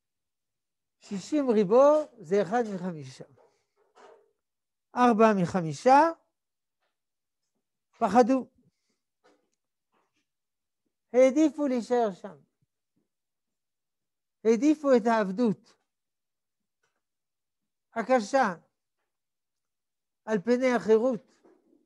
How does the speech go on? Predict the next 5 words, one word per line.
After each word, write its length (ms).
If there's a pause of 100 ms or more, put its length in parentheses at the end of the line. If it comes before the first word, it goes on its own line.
(1300)
שגם 300
היא 120 (100)
קשה. 240 (1800)
מלחמות, 760 (1700)
מדבר, 760